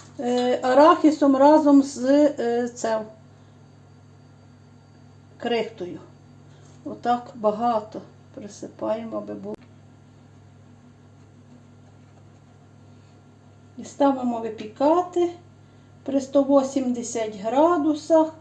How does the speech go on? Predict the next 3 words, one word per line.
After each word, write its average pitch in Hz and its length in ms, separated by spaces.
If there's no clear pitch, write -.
на 247 300
дванадцять-п'ятнадцять 269 2250
хвилин. 196 360